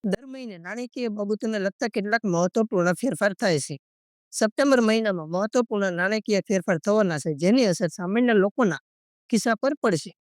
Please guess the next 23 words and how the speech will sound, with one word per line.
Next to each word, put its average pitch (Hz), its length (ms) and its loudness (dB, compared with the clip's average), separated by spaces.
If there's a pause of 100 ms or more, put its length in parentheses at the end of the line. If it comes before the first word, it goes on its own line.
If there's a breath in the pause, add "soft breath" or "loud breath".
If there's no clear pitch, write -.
(140)
ઘણા 247 200 4
મોટા 254 260 4
ફેરફાર 214 360 2
થવાના 175 380 0
છે 233 80 -2
પહેલી 214 280 4
સપ્ટેમ્બરથી. 175 640 -2 (140)
તમારા 220 360 4
પૈસા 226 400 2 (160)
અને 247 160 -4 (220)
રોજિંદા 196 560 4
જીવન 208 240 6
સાથે 214 280 0
જોડેલ 190 340 2
ઘણા 185 280 0
મોટા 196 260 0
ફેરફાર 190 320 2
થવાના 165 440 4
છે. 165 80 -8 (100)
આ 220 220 0
ફેરફારોની 202 560 2
સીધી 214 360 2
અસર 185 220 0